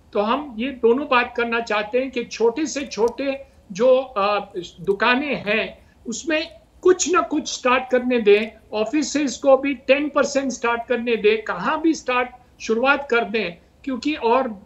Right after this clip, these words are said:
हम के, टेक केयर करते जाएं। तो ये एक बात है। और नेशनल हाईवेज में हम कैसे दस गुना हम बढ़ा सकते हैं,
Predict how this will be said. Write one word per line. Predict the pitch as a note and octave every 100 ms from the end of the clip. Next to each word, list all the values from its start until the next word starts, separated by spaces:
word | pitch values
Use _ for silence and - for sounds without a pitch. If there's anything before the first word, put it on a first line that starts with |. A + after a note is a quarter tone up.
| -
हम | A3+ C4+
के, | A#3+ - A#3
टेक | A3+ - C4+ -
केयर | C4 B3+
करते | B3+ G#3+ G#3 A3+
जाएं। | F#3 G3 F#3+
तो | G#3
ये | A#3 C4 D4 -
एक | A#3+ C4 A3
बात | A3+ G#3+
है। | G#3 B3 - _ -
और | A3
नेशनल | A3 G3 G3+ - D#4 D#4 G3+ -
हाईवेज | F3+ A#3+ C#4 C4 -
में | B3
हम | F3+ A3+ A#3+ -
कैसे | A3+ A3+ C#4+ C4 - _ - -
दस | A#3+ - B3+
गुना | C4+ C4 B3+
हम | G#3 G3+ B3+
बढ़ा | G3+ A3 G#3+
सकते | A3 G#3+ -
हैं, | G3+ G#3 G#3